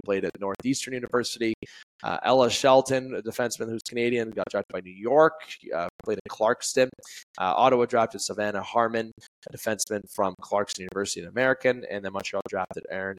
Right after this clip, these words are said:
Ambrose, a Canadian defenseman from Clarkson University. So defensemen really invading the first round, four of the six picks being defensemen. Uh, but it was a very entertaining draft, to say the least, because at the beginning, Billie Jean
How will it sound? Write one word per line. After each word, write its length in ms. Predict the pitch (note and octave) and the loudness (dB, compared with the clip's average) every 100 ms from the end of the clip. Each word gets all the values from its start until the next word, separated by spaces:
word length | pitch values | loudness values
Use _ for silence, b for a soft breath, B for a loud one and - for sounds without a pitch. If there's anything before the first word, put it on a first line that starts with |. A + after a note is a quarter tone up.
| - | -6
Ambrose, 640 | G#2+ G#2+ G2 F2+ - - - | -4 -2 -2 -4 -6 -10 -10
a 40 | |
Canadian 300 | - G2 F#2 | -4 -4 -4
defenseman 200 | - F2 | -6 -8
from 380 | - - - - | -6 -8 -12 -14
Clarkson 420 | - F2 - - - | -4 -2 -2 -12 -14
University. 440 | - E2 - - | -8 -6 -6 -8
So 240 | - - F#2+ - B B | -8 -4 -6 -6 B B
defensemen 760 | D3 C3+ F3 G#3+ - D#3 C3 B2+ | -4 6 6 6 2 2 2 -2
really 300 | C#3 C#3+ C3+ | 2 4 2
invading 380 | B2+ - B2 A#2+ | 0 0 0 -2
the 80 | G#2+ | -2
first 360 | B2+ A2+ - | 2 2 2
round, 300 | A2 B2 G2+ | 0 0 0
four 300 | - A2 G#2+ | 2 4 4
of 80 | G2+ | 4
the 80 | - | 0
six 280 | - G#2+ - | -4 -4 -8
picks 260 | - G#2+ - | -8 -8 -8
being 160 | - F2+ - | -12 -12 -14
defensemen. 520 | - G2+ F#2+ - F2+ - B B _ - | -6 -4 -4 -6 -8 -10 B B _ -4
Uh, 200 | D#2+ F#2 | -2 2
but 140 | G#2+ - | 0 0
it 140 | - C#3+ | -14 0
was 160 | C#3 | 2
a 60 | B2 | 2
very 480 | B2 D#3 F3+ D#3 - | 4 6 6 4 2
entertaining 680 | C#3+ C#3+ C#3+ C#3+ C3 C3 B2 | -2 0 -2 0 0 -2 -2
draft, 420 | B2 A#2 A#2+ - | 0 4 2 0
to 100 | A2+ | -10
say 140 | - | -6
the 80 | G#2+ | -4
least, 160 | A2 - | -4 -6
because 140 | - | -6
at 120 | A#2+ - | -6 -8
the 140 | - | -6
beginning, 220 | A#2 A2+ - | -6 -6 0
Billie 320 | C3 C#3 C#3+ | 4 6 4
Jean 280 | C3+ C3+ C3 | 2 -4 -4